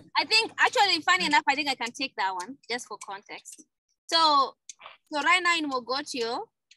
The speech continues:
it's, it's four forty P M. And where Hub is, it's, uh, I wanna say nine, nine A M, nine, nine A M.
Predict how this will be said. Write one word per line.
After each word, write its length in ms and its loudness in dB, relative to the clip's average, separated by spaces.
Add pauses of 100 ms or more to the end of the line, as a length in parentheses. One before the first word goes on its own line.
(200)
it's, 420 -8
it's 180 -10
four 240 -2
forty 460 -6
P 220 -10
M. 260 -8 (840)
And 180 -4
where 260 2
Hub 300 2
is, 460 -4
it's, 260 -10
uh, 360 2 (380)
I 40 -6
wanna 200 -2
say 240 -6
nine, 300 -4 (340)
nine 240 2
A 200 2
M, 80 -2 (1160)
nine, 260 -6
nine 240 -4
A 240 -4
M. 120 -10